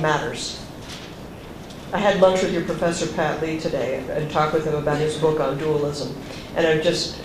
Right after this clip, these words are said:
I'm really struck again and again in this debate how often people throw back to me, "Oh, that's just the body. Oh, that's just biology. We're above all of that." And in fact, we're not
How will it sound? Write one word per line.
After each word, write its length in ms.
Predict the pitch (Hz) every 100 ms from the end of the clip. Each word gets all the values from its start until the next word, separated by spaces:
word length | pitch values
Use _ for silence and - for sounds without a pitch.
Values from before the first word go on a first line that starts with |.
| - -
I'm 160 | - 175
really 280 | 180 170 165
struck 440 | - 170 139 - - -
again 320 | 175 202 208
and 120 | 190
again 300 | 170 165 143
in 100 | 143
this 160 | 143 -
debate 340 | 147 135 - -
how 280 | 208 202
often 400 | 185 175 - 160
people 300 | 147 170 147
throw 360 | - - 190 190
back 240 | 170 165 -
to 100 | 156
me, 180 | 139 139 - -
"Oh, 160 | 185
that's 360 | 156 156 156 -
just 280 | 160 151 147
the 80 | -
body. 380 | 139 131 - - - -
Oh, 160 | 175
that's 340 | 156 156 156 -
just 240 | 151 -
biology. 580 | 151 143 139 143 143 - -
We're 220 | 180 202
above 360 | 185 175 165 160
all 220 | 139 139
of 100 | 139
that." 260 | 139 92 - - - - - - - -
And 240 | 196 196
in 60 | 190
fact, 440 | 254 175 - -
we're 180 | 220 233
not 220 | 240 349